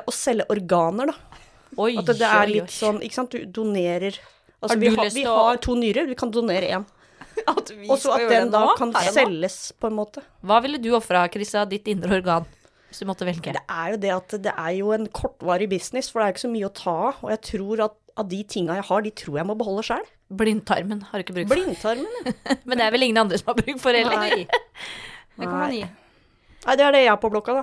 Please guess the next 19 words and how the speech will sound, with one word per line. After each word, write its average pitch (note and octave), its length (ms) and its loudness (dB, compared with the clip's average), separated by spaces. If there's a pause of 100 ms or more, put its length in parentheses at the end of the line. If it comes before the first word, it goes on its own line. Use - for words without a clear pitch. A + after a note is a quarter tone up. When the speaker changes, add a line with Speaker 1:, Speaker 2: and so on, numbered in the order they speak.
Speaker 1:
Har B3 100 0
dere A#3+ 160 4
Speaker 2:
Ja. A3+ 140 0
Speaker 1:
noen, A#3 420 -4
har A3 80 -2
du G#3 80 -4
noen G#3+ 160 -4
flere G#3+ 220 -2
forslag, A3+ 320 -4
Helene? A3+ 240 -4 (100)
Speaker 3:
Ja, B3+ 220 4 (100)
jeg A#3 380 2
har, F#3+ 320 4 (340)
mm, G#3 140 -12 (100)
flere G#3 240 -2
forslag. A#3 540 0
Hva G3+ 160 4 (160)
med G3 560 -4 (180)
at, G3+ 320 -2